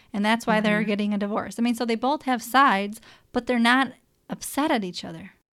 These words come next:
Speaker 2: I think 'cause they got past that, so now they're just trying to figure out how to coexist with no-, with one another as friends so they can co-parent Dawson.
Speaker 1: I think we know by now. Dawson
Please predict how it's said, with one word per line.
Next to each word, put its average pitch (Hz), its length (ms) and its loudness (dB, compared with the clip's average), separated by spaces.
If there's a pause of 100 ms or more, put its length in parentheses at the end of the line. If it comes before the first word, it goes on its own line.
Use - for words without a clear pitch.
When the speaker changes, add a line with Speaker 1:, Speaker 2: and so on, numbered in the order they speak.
(220)
Speaker 2:
I 202 60 -2
think 214 180 -2
'cause 196 160 -4
they 170 160 -4
got 165 220 -6
past 160 360 -10
that, 160 280 -8
so - 120 -20
now 165 180 -4
they're 156 160 -6
just 160 320 -12
trying 160 180 -6
to - 60 -12
figure 160 180 -10
out 151 100 -8
how 160 100 -14
to 156 260 -8 (720)
coexist 165 440 -8
with 160 100 -4
no-, 165 200 -4 (140)
with 170 140 -12
one 170 100 -6
another 160 280 -6
as 156 180 -10
friends 156 380 -6
so - 80 -20
they 160 100 -8
can 160 160 -6
co-parent 151 540 -10
Dawson. 160 480 -10 (1300)
Speaker 1:
I 269 100 2
think 370 240 -8
we 247 100 -2
know 202 180 -2
by 208 160 -2
now. 214 300 -4 (120)
Dawson 277 460 -4